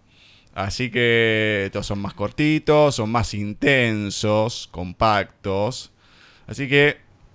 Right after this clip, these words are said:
es una sección que algo habíamos anticipado en el último programa del año pasado,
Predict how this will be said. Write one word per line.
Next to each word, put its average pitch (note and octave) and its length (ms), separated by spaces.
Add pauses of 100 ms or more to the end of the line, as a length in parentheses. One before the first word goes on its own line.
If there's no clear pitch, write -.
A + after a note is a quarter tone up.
(340)
es C3+ 120
una D#3+ 180
sección E3 840
que - 80
algo A#2+ 220
habíamos A2 760
anticipado G#2+ 640
en G#2+ 80
el G2+ 120
último G#2+ 300
programa A#2 520
del F2+ 100
año G2+ 220
pasado, C3 600